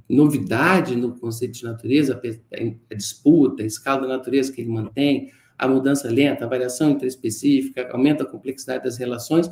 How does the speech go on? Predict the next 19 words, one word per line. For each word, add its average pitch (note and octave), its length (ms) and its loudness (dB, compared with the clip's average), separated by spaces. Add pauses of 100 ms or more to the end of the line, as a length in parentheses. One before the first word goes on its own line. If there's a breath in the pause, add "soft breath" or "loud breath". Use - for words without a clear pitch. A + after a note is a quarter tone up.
(360 soft breath)
é A3 200 2
a A#3 220 -2
transformação, A#3 640 0
a - 40 0
própria G#3 280 0
transformação G3 1500 2 (420)
das E3 220 6
espécies. C3 840 -6 (380)
E, G3 100 12
mais G3+ 240 12
uma C4 160 12
vez, F#3 220 10
essa E3+ 220 0
transformação, C#3+ 1120 0
ela F#3 280 4
vai E3 440 4
ch-, - 320 -8
chocar - 680 2
diretamente F#3+ 920 4